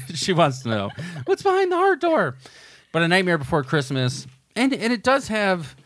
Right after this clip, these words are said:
you know, I guess w-, I don't wanna get into the argument about what's horror and what's not. But there are some things in there, like the, um, lock, shock, and barrel, kidnapping Santa Claus,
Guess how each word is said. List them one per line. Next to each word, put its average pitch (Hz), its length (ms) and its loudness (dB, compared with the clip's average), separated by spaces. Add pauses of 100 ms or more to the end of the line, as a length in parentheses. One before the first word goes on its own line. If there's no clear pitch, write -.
(920)
you 175 160 -4
know, 151 260 4
I 143 140 -6
guess 156 260 2
w-, 139 220 -8 (100)
I 165 120 2
don't 202 80 4
wanna 175 140 2
get 151 120 -2
into 131 80 -4
the 127 140 4
argument 120 320 2
about 110 180 2
what's 127 200 2
horror 117 200 -2
and 104 100 -4
what's 104 180 -6
not. 101 280 -6 (640)
But 175 200 -2
there 190 100 0
are 214 120 4
some 170 220 -2
things 135 320 2
in 127 80 2
there, 113 320 0
like 110 400 -2
the, 110 480 -4
um, 101 560 -4
lock, 131 240 0
shock, 135 240 0
and 107 100 -6
barrel, 113 640 2
kidnapping 120 540 -2
Santa 127 320 -2
Claus, 110 600 0